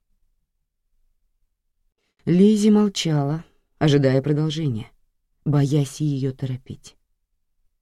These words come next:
Несколько долгих мгновений дождь отсчитывал время, барабаня по крыше автомобиля.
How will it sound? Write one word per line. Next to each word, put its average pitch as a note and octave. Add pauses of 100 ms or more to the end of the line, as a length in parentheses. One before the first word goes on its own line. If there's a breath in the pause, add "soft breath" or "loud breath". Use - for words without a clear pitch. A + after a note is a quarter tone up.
(280)
Несколько D3+
долгих C#3
мгновений D3 (360 soft breath)
дождь E3+
отсчитывал D3+
время, C3+ (160)
барабаня C3+
по B2+
крыше B2+
автомобиля. A#2